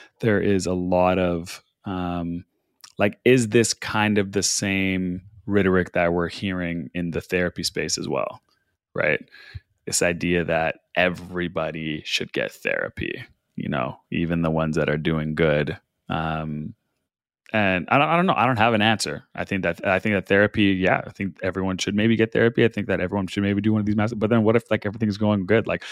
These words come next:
I don't, I think that we've gotten to this place of life where it's like, we wanna just, like, it's blanket statementing everything,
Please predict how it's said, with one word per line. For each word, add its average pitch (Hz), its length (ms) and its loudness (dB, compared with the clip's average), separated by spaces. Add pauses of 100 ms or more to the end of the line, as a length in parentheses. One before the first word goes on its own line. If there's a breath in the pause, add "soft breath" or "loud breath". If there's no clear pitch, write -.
(220 loud breath)
I 110 80 2
don't, 117 180 2 (260 loud breath)
I 110 40 0
think 131 140 4
that 120 100 6
we've 110 180 6
gotten 104 320 2
to 104 100 -4
this 95 160 -2
place 104 280 0
of 82 100 -8
life 95 300 0
where 87 120 0
it's 85 160 -6
like, 87 140 0
we 90 600 0 (340)
wanna 98 320 -2
just, 90 460 -4
like, 90 280 -4
it's - 380 -8 (140)
blanket 104 420 0
statementing 87 540 -2
everything, - 520 -8